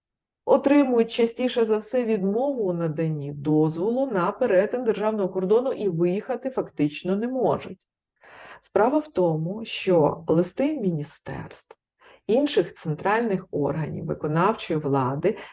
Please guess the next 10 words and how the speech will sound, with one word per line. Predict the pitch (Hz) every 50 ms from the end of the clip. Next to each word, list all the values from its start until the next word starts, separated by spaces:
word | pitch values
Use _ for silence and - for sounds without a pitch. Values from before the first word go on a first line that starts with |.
| -
не | - 175 180 180 175 165
є | 156 147 147 147 156 165 175 185 240 277 - -
нормативно-правовими | 180 156 156 151 147 131 143 143 143 - - 160 170 208 226 247 277 277 277 - - - - 143 139 139 135 139 139 - 165 165 180 196 190 190 202 196 - -
актами | 160 151 147 - - - - - - - - _ - - - - - - -
і | - 240 262 269 285
не | 269 254 247 254 247
можуть | 240 208 190 190 202 208 220 214 - 180 185 196 190 -
по | - 165 165
факту | 160 - 175 170 190 208 226 - - - - 156
встановлювати | - - - - 240 233 247 233 202 180 175 180 170 160 160 156 147 165 170 175 190 190 190 190 - 220 226 -